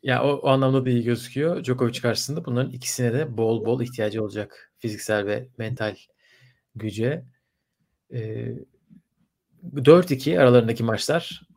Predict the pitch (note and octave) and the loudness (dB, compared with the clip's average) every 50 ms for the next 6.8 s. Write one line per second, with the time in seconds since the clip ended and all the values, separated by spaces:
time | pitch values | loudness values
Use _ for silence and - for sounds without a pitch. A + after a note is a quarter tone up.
0 | _ _ _ _ - B2 B2 B2 B2 B2+ A#2+ A#2+ A#2+ - - - - A#2+ A#2 A2+ | _ _ _ _ -4 0 0 2 4 4 4 4 2 -2 -6 0 2 2 2 2
1 | - - B2+ A#2+ A#2 A#2 A2+ - - - - B2+ A#2 A2 A#2+ A#2+ - A#2 G#2+ G#2 | -2 -4 -4 -2 -2 -4 -6 -8 -8 -2 0 0 2 4 2 2 2 2 0 2
2 | B2+ D#3+ F3+ - - _ _ _ - - _ _ _ _ - - - - - C3 | 2 0 0 -2 -8 _ _ _ -20 -20 _ _ _ _ -20 -20 -14 -8 -8 -6
3 | C3 - C#3+ B2+ A#2 A#2+ - - B2 A#2+ A2+ A2 A2 G#2+ A2 G#2+ G#2 - - A2 | -2 0 2 2 2 2 0 0 0 2 2 2 0 0 -2 -4 -4 -4 -6 -6
4 | G2+ G2+ A2 D#3+ E3+ D#3 B2+ - - - A2 A#2+ A#2+ B2 C#3+ D3+ C3+ B2+ B2 A#2 | -6 -4 -4 -2 0 0 0 -2 -2 2 4 6 6 8 6 6 4 2 2 2
5 | A#2+ A2+ G#2+ - - _ _ _ _ _ - B2 C3 D#3 F3+ G3 G3+ G3+ _ - | 0 -4 -6 -10 -16 _ _ _ _ _ -8 -4 -2 -2 -2 -2 -6 -10 _ -14
6 | - - - - - G#2 C3+ D#3+ - - A#2+ - A2+ - - | -14 -12 -12 -10 -8 -6 -6 -4 -4 -4 -4 -4 -6 -6 -8